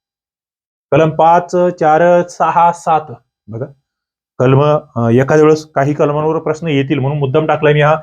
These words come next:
कलम पाच मध्ये ही शिक्षा दिलेली आहे. कलम पाच मध्ये शिक्षा दिली आहे. बालकाच्या जन्मपूर्व विकासावस्थेमधील गर्भावस्थेचं वैशिष्ट्य काय आहे? आता ही गर्भावस्था कधीपासून कधीपर्यंत असते, कितव्या आठवड्यापासून कितव्या आठवड्यापर्यंत असते,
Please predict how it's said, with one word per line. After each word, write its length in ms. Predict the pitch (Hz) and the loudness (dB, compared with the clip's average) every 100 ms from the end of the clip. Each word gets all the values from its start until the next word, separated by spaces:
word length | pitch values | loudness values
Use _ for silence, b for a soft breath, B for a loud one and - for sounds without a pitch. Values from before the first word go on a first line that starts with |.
| B B _ | B B _
कलम 240 | 127 147 147 | 0 0 2
पाच 260 | 143 147 | 0 0
मध्ये 160 | 156 156 | 0 -2
ही 180 | 147 156 | 0 -2
शिक्षा 440 | 151 143 - 151 | -4 -10 -2 -2
दिलेली 300 | 143 135 131 | 0 0 0
आहे. 220 | 117 - _ _ _ _ _ _ _ _ _ _ _ _ _ _ | 0 -2 _ _ _ _ _ _ _ _ _ _ _ _ _ _
कलम 260 | 135 156 151 | 2 2 2
पाच 240 | 147 147 | -2 -2
मध्ये 200 | 151 143 | -4 -6
शिक्षा 280 | 143 135 135 | -6 -8 -8
दिली 140 | 123 | -2
आहे. 80 | 123 | 0
बालकाच्या 540 | 123 131 139 151 160 147 | 2 2 0 0 2 0
जन्मपूर्व 720 | 104 139 156 170 175 180 170 | 0 0 0 -2 0 0 0
विकासावस्थेमधील 960 | 160 165 160 151 147 - 147 135 131 135 _ _ _ 107 | 0 -2 0 -2 -2 -6 -8 -4 -4 -6 _ _ _ -2
गर्भावस्थेचं 840 | 131 143 170 175 175 170 165 180 | 0 2 4 2 0 -6 -4 -2
वैशिष्ट्य 420 | 156 147 156 - | -2 -4 -12 -10
काय 220 | 143 123 110 | -2 -2 -2
आहे? 140 | 92 - _ _ _ _ - | -8 -20 _ _ _ _ -6
आता 140 | 147 | 0
ही 60 | 190 | 2
गर्भावस्था 580 | 165 160 190 196 196 202 | 2 4 4 2 0 -2
कधीपासून 520 | 190 170 185 196 196 | -2 0 0 0 0
कधीपर्यंत 500 | 185 180 185 185 180 | 0 0 0 0 0
असते, 260 | 175 - 147 | -2 -2 -4
कितव्या 340 | 156 185 190 | -4 0 2
आठवड्यापासून 540 | 165 180 190 190 196 | 2 2 2 2 0
कितव्या 280 | 190 190 196 | -2 0 0
आठवड्यापर्यंत 500 | 180 185 185 185 185 | 2 2 2 2 2
असते, 280 | 180 180 131 | 0 -2 -6